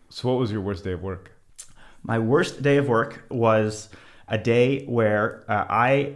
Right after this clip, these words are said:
Speaker 2: was gonna have to go to an all-team meeting.
Speaker 1: Mm-hmm.
Speaker 2: It was in a park in New York City to tell my team that we were close to running out of money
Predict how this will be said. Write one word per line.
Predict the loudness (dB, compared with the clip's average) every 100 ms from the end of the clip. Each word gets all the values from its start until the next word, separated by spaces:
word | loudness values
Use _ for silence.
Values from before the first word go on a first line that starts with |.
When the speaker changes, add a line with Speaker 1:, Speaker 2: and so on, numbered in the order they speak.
| -14
Speaker 2:
was | -4 -4 -2
gonna | -2 -2
have | -4 -6 -4
to |
go | -2 0
to |
an | 0
all-team | 0 -2 0 0
meeting. | 0 -2 -6 -10 -18 -8
Speaker 1:
Mm-hmm. | -6 -6 -8 -10 -4
Speaker 2:
It |
was | -2
in | -2
a |
park | -4 -2 -2 2
in | 0
New |
York | 2 -2
City | -4 -6 -6 -10 -14
to | -6 -6
tell | -6 -4 -2 -2 -4 -10 -20 _ -4
my | -2 -2
team | -2 -2 -2 -8 -16 _ -10
that | -4 -2 0
we | 0
were | 0 -2
close | -2 -4 -2
to | -2
running | -2
out | -2
of | -2
money | -2 -4